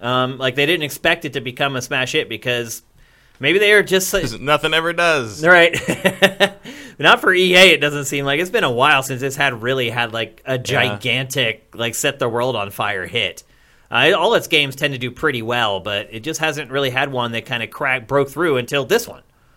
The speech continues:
Speaker 2: Mm-hmm.
Speaker 1: But then it also seemed like it's, it's, its popularity was short-lived because it just did not get the support that people are
Speaker 2: Yeah,
Speaker 1: used
Speaker 2: what,
Speaker 1: to and
Speaker 2: they
Speaker 1: they
Speaker 2: weren't able to
Speaker 1: expect.
Speaker 2: convert on the momentum.
Speaker 1: Yeah,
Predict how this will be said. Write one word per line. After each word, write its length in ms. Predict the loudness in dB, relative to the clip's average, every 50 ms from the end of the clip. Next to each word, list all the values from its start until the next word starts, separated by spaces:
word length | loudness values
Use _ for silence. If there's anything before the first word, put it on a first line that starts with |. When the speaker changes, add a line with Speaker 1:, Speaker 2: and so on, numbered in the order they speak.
| _ _
Speaker 2:
Mm-hmm. 280 | -18 -18 -16 -14 -8 -2
Speaker 1:
But 160 | -2 0 2
then 120 | 2 0 2
it 80 | 2
also 280 | 2 0 2 2 0 0
seemed 260 | 0 -2 -4 -4 -2
like 240 | -2 -2 -2 0 0
it's, 340 | -2 -2 -2 -4 -8 -8 -12 _ -20 -20 -20 -20 _ -20 -20 -20 -20 _ _ _ _ _ _ -20 _ -2
it's, 380 | 0 0 0 0 -4 -6 -8 -10 -18 -20 _
its 220 | -12 -10 -10 -10
popularity 540 | -8 -6 -6 -4 -4 -2 -2 0 0 0 0
was 100 | -2 -2
short-lived 460 | -2 -2 -2 0 2 2 0 0 0
because 280 | -2 -2 -2 0 0 0
it 100 | 0 0
just 280 | 0 -4 -6 -6 -8 -4
did 220 | -2 -2 -2 0
not 280 | 0 0 0 0 0 0
get 180 | -2 -2 -2 -4
the 80 | -8
support 500 | -10 -8 -10 -10 -4 0 0 0 0 0
that 160 | -2 -4 -4
people 360 | -4 -6 -6 -6 -4 -4 -4 -2
are 260 | -2 0 0 0 0
Speaker 2:
Yeah, 140 | 0 -2 -2
Speaker 1:
used 100 | 0 0
Speaker 2:
what, 80 | 2 2
Speaker 1:
to 120 | 2 0
and 80 | 0 0
Speaker 2:
they 80 | 2
Speaker 1:
they 80 | 2 4
Speaker 2:
weren't 140 | 4 4 4
able 180 | 4 4 4 2
to 60 | 0
Speaker 1:
expect. 80 | 0
Speaker 2:
convert 360 | -2 -4 -2 0 2 2 2 2
on 60 | -2
the 80 | -4 -6
momentum. 440 | -8 -8 -8 -8 -10 -10 -8 -4 -2
Speaker 1:
Yeah, 480 | -2 0 0 0 0 -2 -4 -4 -8